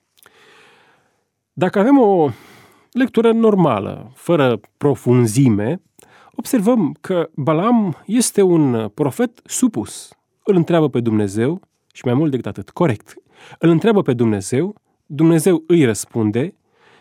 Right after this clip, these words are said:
dimineața se trezește, merge la vizitatorii săi și le spune: "Dumnezeu nu vrea să mă lase să merg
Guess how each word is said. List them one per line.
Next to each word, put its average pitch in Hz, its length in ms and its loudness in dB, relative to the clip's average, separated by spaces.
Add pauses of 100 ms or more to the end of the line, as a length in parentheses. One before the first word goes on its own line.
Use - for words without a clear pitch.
dimineața 190 840 2
se - 220 -2
trezește, 131 680 -2 (380)
merge 156 380 2
la 123 200 2
vizitatorii 110 680 -2
săi 190 400 -6 (160)
și - 160 -8
le 151 80 0
spune: 226 400 -2 (1000)
"Dumnezeu 208 680 0 (640)
nu 254 180 2
vrea 131 460 0 (800)
să - 420 -4
mă 131 260 2
lase 127 600 -4
să - 220 -6
merg 113 320 -4